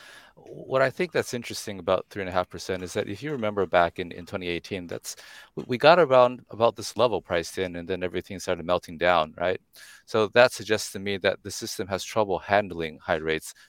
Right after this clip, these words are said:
because we have a high level of debt. When basi-, when you hike rates and you have a high level of debt, someone incurs losses, they have to sell and so forth. It, it's a mess. We have a much higher level of debt in the system, so there are more losses that have been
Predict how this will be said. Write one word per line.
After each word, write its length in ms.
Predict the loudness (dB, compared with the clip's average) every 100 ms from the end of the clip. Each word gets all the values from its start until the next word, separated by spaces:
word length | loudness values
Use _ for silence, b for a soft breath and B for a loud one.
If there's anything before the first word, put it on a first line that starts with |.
| _
because 300 | -8 -6 0
we 80 | 0
have 140 | 0
a 60 | 0
high 180 | 0
level 260 | 0 -2 -6
of 100 | 0
debt. 240 | 6 6 4 B B B B
When 240 | -8 -8 -10 _ _ -2
basi-, 260 | -2 -2 -10
when 120 | -8
you 80 | 2
hike 260 | 4 4
rates 220 | 2 2
and 40 | -2
you 100 | -6
have 100 | 0
a 20 |
high 60 | 2
level 260 | 2 -2
of 80 | 2
debt, 240 | 4 4
someone 300 | 2 -6 -4
incurs 340 | -8 -6 -6 2
losses, 520 | 8 8 6 -6 -6
they 160 | -4 0
have 180 | -2
to 100 | -4
sell 440 | -4 4 6 8 4
and 120 | -2
so 160 | -6 -6
forth. 360 | -2 -4 -4
It, 160 | -8 -6
it's 180 | -8 -8
a 40 |
mess. 440 | 2 2 2 -2 -16 _ b b _
We 100 | -4
have 100 | -4
a 60 |
much 180 | -2 -2
higher 340 | 0 2 4 2
level 240 | -2 -4
of 80 | -2
debt 200 | -2 -2
in 80 | -10
the 40 |
system, 380 | -14 -10 -10 -8
so 120 | -8
there 120 | -6
are 40 | -8
more 240 | -4 2
losses 380 | 6 4 2 -12
that 140 | -10
have 100 | -10
been 220 | -10 -16